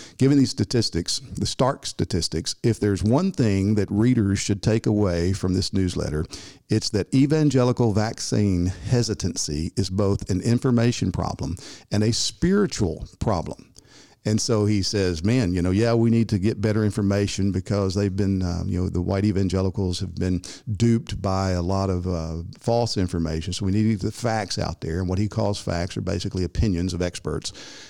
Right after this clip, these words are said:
And then he says, "But at the heart of this is the, uh, the sadness that these evangelicals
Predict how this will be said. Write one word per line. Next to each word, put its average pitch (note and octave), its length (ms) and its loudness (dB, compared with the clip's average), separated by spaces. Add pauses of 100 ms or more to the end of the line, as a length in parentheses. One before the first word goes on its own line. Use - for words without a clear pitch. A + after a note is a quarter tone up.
(160)
And G2 240 -2
then G#2 540 2
he G#2 160 2
says, F#2 300 0
"But G2 240 -2
at F2+ 100 -2
the A#2 80 -6
heart B2+ 300 0
of C3+ 80 -4
this D#3 400 0 (400)
is G2+ 340 2 (300)
the, F#2 420 0 (240)
uh, E2+ 300 -8 (120)
the G2 140 -2
sadness - 880 -2 (160)
that - 460 -4
these F#2+ 340 0
evangelicals G#2 840 2